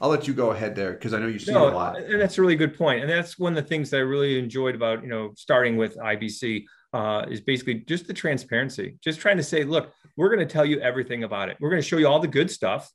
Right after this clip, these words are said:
Speaker 2: right? Obviously, I'm trying to sell you something. The other side of it is, truly, from the bottom of my heart, I like to help people out. I wanna try to make sure that we're giving them something that's gonna be beneficial for them. They've identified a need.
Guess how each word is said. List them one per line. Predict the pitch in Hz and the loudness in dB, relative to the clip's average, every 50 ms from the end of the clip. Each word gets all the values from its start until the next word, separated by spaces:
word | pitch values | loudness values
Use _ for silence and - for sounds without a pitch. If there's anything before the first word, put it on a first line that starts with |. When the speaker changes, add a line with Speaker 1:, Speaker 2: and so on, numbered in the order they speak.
| _ | _
Speaker 2:
right? | - 113 107 113 139 - - _ _ | -2 0 0 0 0 -2 -8 _ _
Obviously, | - 120 151 165 151 - - - 123 | 0 2 2 2 2 -2 0 0 0
I'm | 123 - | 0 0
trying | - 131 127 | -2 -4 -4
to | 110 | -4
sell | - 151 156 | -4 -4 -4
you | 131 | -4
something. | - - - - - - - _ _ _ _ _ _ | -6 -8 -8 -8 -10 -12 -16 _ _ _ _ _ _
The | - 143 | 0 4
other | 147 175 294 370 | 6 6 6 6
side | - - 147 135 127 | 4 4 4 4 4
of | 127 123 | 4 2
it | 127 123 | 2 4
is, | 120 120 120 123 131 - _ _ _ _ _ _ _ - _ _ _ _ - 143 | 4 4 2 0 -4 -10 _ _ _ _ _ _ _ -20 _ _ _ _ -18 -16
truly, | - - 208 226 233 196 143 117 | -2 0 2 4 4 4 4 2
from | 117 - - 156 151 147 | 0 -2 0 0 0 0
the | 139 135 131 | -2 -4 -2
bottom | 151 151 156 | -2 -2 -2
of | 165 156 | -2 -2
my | 147 143 | -2 -2
heart, | 135 147 175 170 165 - - | 0 0 0 -2 -2 -2 -4
I | 147 156 | -4 -2
like | 165 165 156 - | -2 -2 -4 -4
to | 139 120 | -8 -12
help | 113 127 139 147 147 - | -8 -8 -8 -8 -8 -8
people | - 170 - - 139 - | -10 -10 -8 -6 -6 -4
out. | 143 147 139 113 | -4 -4 -4 -4
I | - | -4
wanna | 127 147 147 135 | -2 -2 -2 -2
try | - - 143 | -2 -4 -4
to | 135 | -4
make | 131 135 127 117 | -4 -4 -6 -6
sure | - - 143 | -8 -8 -8
that | 127 120 | -6 -6
we're | 117 117 110 | -6 -8 -8
giving | 107 120 139 139 143 139 | -4 -4 -2 -2 -2 -2
them | 127 120 117 117 | -2 -2 -2 -2
something | - - 156 151 147 - 147 | -2 0 0 0 0 -2 -4
that's | 127 123 101 | -4 -4 -4
gonna | - 139 131 | -6 -8 -8
be | 117 113 117 | -6 -6 -6
beneficial | 104 101 127 123 120 117 - 117 113 - - 107 | -4 -4 -4 -4 -4 -6 -6 -8 -8 -8 -12 -14
for | - - 117 107 104 98 | -12 -8 -6 -6 -6 -6
them. | - - 104 - _ - _ _ _ - | -10 -14 -16 -18 _ -20 _ _ _ -2
They've | 131 123 | 2 2
identified | 131 127 127 147 147 156 147 - 156 139 135 131 | 4 2 2 2 0 0 -2 -2 -4 -2 -2 -2
a | 127 | -4
need. | 123 127 127 127 127 127 123 123 131 | -6 -6 -6 -4 -2 -2 -2 -4 -6